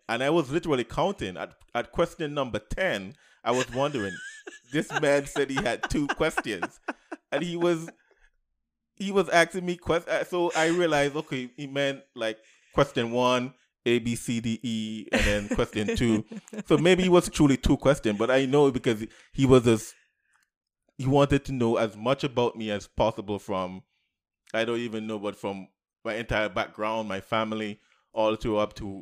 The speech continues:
Speaker 1: who I am, what, what, what kind of work I'm doing, what did I study in college, all those things. So I knew he was, but in, in terms of parenting, Coleman Hughes did say that, um, the Caribbean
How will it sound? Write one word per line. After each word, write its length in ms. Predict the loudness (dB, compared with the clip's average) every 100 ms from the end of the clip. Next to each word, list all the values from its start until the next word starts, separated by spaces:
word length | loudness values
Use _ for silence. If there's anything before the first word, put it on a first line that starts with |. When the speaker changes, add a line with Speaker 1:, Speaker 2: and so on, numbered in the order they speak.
| -14
Speaker 1:
who 100 | 0
I 120 | 2 4
am, 400 | 2 0 -2 -2
what, 180 | -2 -4
what, 240 | -8 -6 -6
what 260 | -6 -2 -2
kind 140 | -2
of 60 | -4
work 280 | -2 -2 -2
I'm 120 | -8
doing, 380 | -4 -2 -2 -2
what 140 | -4
did 100 | -2
I 100 | -2
study 260 | -2 -4 -6
in 40 | -4
college, 520 | 0 0 0 -4 -8 _ _ _ _ _ _ _ _ _ _ _ _ _
all 220 | 0 2 4
those 240 | 2 0
things. 240 | -4 -4
So 100 | 0
I 100 | 0
knew 120 | 0 -2
he 80 |
was, 160 | 0 -2
but 240 | 0 -4 -4 _ -10
in, 160 | -6
in 80 | -4
terms 200 | 0 0
of 120 | 0
parenting, 540 | 0 -2 -2 -4 -6 -8 _ _ _ _ _ _ _ _ _ _ _ _ _ _
Coleman 320 | 2 4 6 4
Hughes 200 | 2 2
did 160 | 0
say 200 | 2 0
that, 220 | 2 2 -2 -4
um, 320 | -2 0 -2 -4
the 80 |
Caribbean 600 | -2 4 4 2 -2 -4